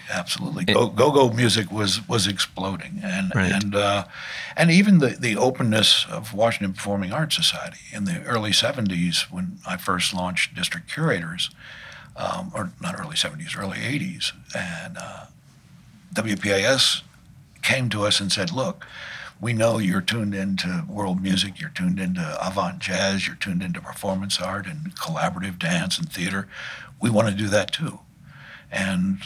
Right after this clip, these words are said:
Speaker 1: let's work together." And for three years, we did, uh, a festival called Ninth Street Crossings. So we,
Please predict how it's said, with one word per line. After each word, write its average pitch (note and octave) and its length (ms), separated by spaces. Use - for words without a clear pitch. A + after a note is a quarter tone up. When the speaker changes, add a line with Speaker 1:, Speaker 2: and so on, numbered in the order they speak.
Speaker 1:
let's - 240
work G2+ 220
together." C#3 460
And F#2 300
for F#2 140
three B2+ 260
years, G#2+ 400
we G2 80
did, F#2+ 320
uh, F2+ 360
a - 40
festival F2 380
called E2 260
Ninth F#2 200
Street E2 320
Crossings. - 640
So - 140
we, D#3 180